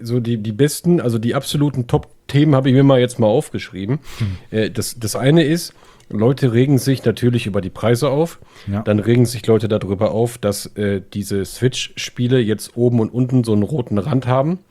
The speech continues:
Speaker 2: Was?
Speaker 1: Wo dann draufsteht, irgendwas mit, äh, downloadable Content und keine Ahnung was.
Speaker 2: Okay.
Speaker 1: Dann, dann regen die Leute sich, äh,
Speaker 2: <laughs>
Speaker 1: teilweise über die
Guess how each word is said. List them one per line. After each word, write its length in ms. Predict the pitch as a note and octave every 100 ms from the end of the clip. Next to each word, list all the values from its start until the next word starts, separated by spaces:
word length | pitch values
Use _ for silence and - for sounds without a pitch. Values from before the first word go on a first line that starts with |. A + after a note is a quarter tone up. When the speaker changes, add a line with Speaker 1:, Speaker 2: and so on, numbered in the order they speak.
| _ _ - -
Speaker 2:
Was? 180 | G#2 D3+
Speaker 1:
Wo 60 |
dann 160 | G#2 G#2
draufsteht, 560 | G2 G#2 - A2 G#2 -
irgendwas 380 | A#2 A2 A2 -
mit, 300 | G#2 - G#2+
äh, 360 | G2+ G2+ G2+
downloadable 680 | F#2+ G#2+ A#2 A#2 A#2 A2+ G#2+
Content 480 | G2+ B2+ B2+ B2+ B2+
und 140 | G#2+ -
keine 260 | A2+ G#2
Ahnung 240 | G#2 C3 C#3
was. 240 | E3 F3+ - _ - _ _ _ -
Speaker 2:
Okay. 260 | - F#2+ - _ _ -
Speaker 1:
Dann, 340 | G#2+ A#2 A#2+ - - - -
dann 140 | G#2+
regen 280 | G#2 C3 B2+
die 80 | A2+
Leute 300 | A2+ B2 A#2
sich, 360 | G#2 G#2 - A2
äh, 240 | G#2 G2 - -
Speaker 2:
<laughs> 240 | B2 - A#2+
Speaker 1:
teilweise 460 | A#2+ A2 A#2+ G#2+
über 260 | A#2+ A2 A2
die 280 | G#2+ G2+